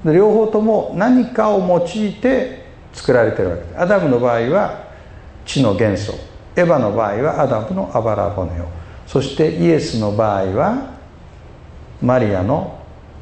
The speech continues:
卵子から誕生してるんです。だから、何かの始まりがあっ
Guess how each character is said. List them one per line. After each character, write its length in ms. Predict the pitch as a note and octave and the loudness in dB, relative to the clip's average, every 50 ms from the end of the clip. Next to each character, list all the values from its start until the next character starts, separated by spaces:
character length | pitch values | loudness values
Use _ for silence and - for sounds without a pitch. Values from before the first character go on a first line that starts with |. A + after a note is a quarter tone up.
| - - - - - | -20 -20 -16 -6 -2
卵 300 | C#3 D#3+ F#3 G3+ G3+ E3+ | 0 2 2 2 0 0
子 180 | - - - | -2 -4 -2
か 80 | - A3 | 0 2
ら 160 | A#3 G3+ C3+ - - - - - - - - - - - - - - | 2 2 0 -4 -8 -12 -16 -18 -20 -20 -20 -20 -20 -18 -16 -12 -4
誕 200 | - A2 - - | 0 0 0 2
生 140 | - F#2 E2 | 0 0 -2
し 100 | - - | -2 -4
て 60 | - | -6
る 80 | - - | -8 -10
ん 140 | - - - | -10 -14 -16
で 100 | - - | -16 -16
す。 320 | - - - - - - - - - - - - - - | -18 -18 -18 -18 -20 -20 -20 -20 -20 -20 -20 -20 -8 -2
だ 140 | - G#3 F#3+ | 0 0 2
か 80 | F#3 | 2
ら、 100 | D3 C3 - - - - - - - | 0 0 -4 -6 -12 -16 -10 -4 0
何 340 | G3 G#3+ B3+ C4 B3+ A#3 - | 2 4 4 4 4 2 2
か 140 | - C4 | 0 2
の 140 | C4 A#3+ F#3+ | 2 2 2
始 180 | D#3 D3+ C#3+ C#3+ | 2 2 2 2
ま 140 | C#3 C3+ B2+ | 0 0 0
り 100 | B2 A#2+ | 0 2
が 140 | A#2+ A#2+ | 2 0
あ 20 | |
っ 40 | C3 | 0